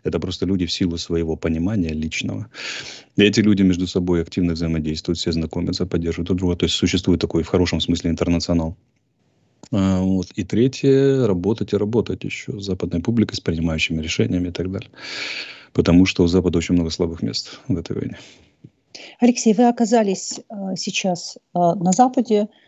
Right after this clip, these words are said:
Speaker 2: и не только на Западе, в момент, э, подготовки и реализации. Может быть,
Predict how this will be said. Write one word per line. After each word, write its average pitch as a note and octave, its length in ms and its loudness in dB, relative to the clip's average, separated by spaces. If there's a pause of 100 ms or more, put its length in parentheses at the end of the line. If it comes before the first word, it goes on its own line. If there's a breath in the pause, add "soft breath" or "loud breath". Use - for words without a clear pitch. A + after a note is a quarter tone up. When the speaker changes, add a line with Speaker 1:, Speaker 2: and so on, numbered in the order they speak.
(140 soft breath)
Speaker 2:
и G#3 80 4
не D3+ 100 2
только A#3+ 280 2
на F3+ 120 -6
Западе, F3 380 -6
в E3 60 -8
момент, G3 520 -6 (120)
э, F3 180 2
подготовки F3+ 760 0
и F3 500 -4
реализации. D#3+ 680 0 (640)
Может D3+ 240 -4
быть, D#3 280 -14